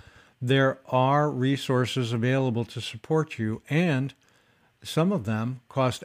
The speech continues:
absolutely nothing to get started with. So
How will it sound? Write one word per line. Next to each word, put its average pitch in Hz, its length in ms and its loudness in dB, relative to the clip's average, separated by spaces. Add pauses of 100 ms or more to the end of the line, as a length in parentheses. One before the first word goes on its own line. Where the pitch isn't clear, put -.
absolutely 139 760 2
nothing 120 400 0
to 123 80 -2
get 123 160 -4
started 135 460 2
with. 101 260 -8 (1080)
So 131 580 0